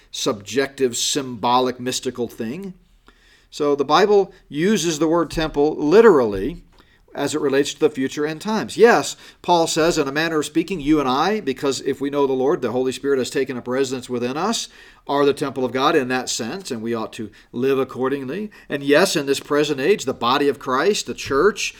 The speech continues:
Jew and Gentile in one body, is a type of temple. But that in no way negates the plain context of these other passages that teach, as Paul does here in Second Thessalonians two, that the Antichrist someday is going to be so proud and so prideful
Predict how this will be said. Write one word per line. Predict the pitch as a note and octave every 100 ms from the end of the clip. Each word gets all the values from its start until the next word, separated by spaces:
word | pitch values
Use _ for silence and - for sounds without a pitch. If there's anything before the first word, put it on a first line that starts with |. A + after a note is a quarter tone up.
| -
Jew | G#2+ B2 D#3+
and | C#3
Gentile | A#2+ C#3+ C#3+ D3
in | C#3
one | C#3+
body, | B2+ C3+ G3+ F#3+ - -
is | D3 B2+
a | C3+ B2 - -
type | C3 C#3 C#3+
of | -
temple. | C#3+ C3 F3 G3 F#3 - _ -
But | C#3+
that | F#3 F#3+
in | D#3+
no | F#3 G#3+
way | F#3
negates | D3+ C3+ D#3+ D#3 -
the | C3
plain | - - E3+ E3+ D#3
context | - E3 D#3 D3 -
of | B2+ A#2
these | C3 C3+
other | F#3 F#3+
passages | B2+ G#2+ G#2+ G#2+ A2
that | B2 -
teach, | C#3 C3+ B2+
as | - B2+ B2+
Paul | - D3+ D3
does | D3 C3
here | D#3 D#3 C3+
in |
Second | A#2+ D3+ D3 C3
Thessalonians | C3+ D3+ C3+ B2+ A#2
two, | - G#3 C#3+ E3 - - _ _ _ _ -
that | - - C3+
the | D3
Antichrist | G3+ F#3+ D#3+ - C#3 C#3+ -
someday | D3 C3+ B2+ C3
is | B2
going | C3 C3
to | A2+ B2
be | A#2+
so | - - A3+
proud | - - A3 A#3 D#3 C3 C3+
and | C3+
so | F#3
prideful | F3+ F3+ G3+ G3 G#2+ G#2+